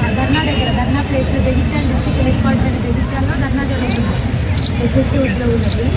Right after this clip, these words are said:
వాళ్ళు రెగ్యులరైజ్ చేయాలని, బేసిక్ పే స్కేల్ పెంచాలని, మనకు తెలుసు కదా, టైమ్ వచ్చింది కదా. అవునా, అవునా. అయితే మీ ద్వారా వాళ్ళందరూ ఏం కోరుకుంటున్నారంటే,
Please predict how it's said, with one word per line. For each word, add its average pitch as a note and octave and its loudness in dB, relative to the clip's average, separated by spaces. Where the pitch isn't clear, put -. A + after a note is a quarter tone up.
వాళ్ళు B3 -2
రెగ్యులరైజ్ B3+ 0
చేయాలని, A#3+ 0
బేసిక్ C4+ 0
పే C4+ 2
స్కేల్ C#4 0
పెంచాలని, B3+ 0
మనకు - 0
తెలుసు C4 0
కదా, A#3+ 0
టైమ్ B3 0
వచ్చింది B3+ -2
కదా. A#3 -2
అవునా, B3 0
అవునా. A3 -2
అయితే C#4+ 0
మీ D4 4
ద్వారా D4 0
వాళ్ళందరూ C#4 0
ఏం C4+ 0
కోరుకుంటున్నారంటే, C4+ 0